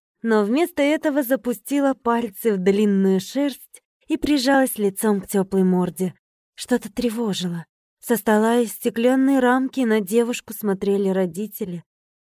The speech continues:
Рита жила с тётей. Мама работала за границей экскурсоводом,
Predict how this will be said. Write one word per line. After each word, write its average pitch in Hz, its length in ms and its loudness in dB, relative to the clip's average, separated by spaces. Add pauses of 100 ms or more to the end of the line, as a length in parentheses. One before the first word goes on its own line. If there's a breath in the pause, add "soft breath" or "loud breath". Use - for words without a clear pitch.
(120)
Рита 294 300 0
жила 262 320 2
с - 100 -10
тётей. 202 560 -6 (380)
Мама 208 320 4
работала 202 500 0
за 190 140 -2
границей 202 500 0
экскурсоводом, 202 960 -2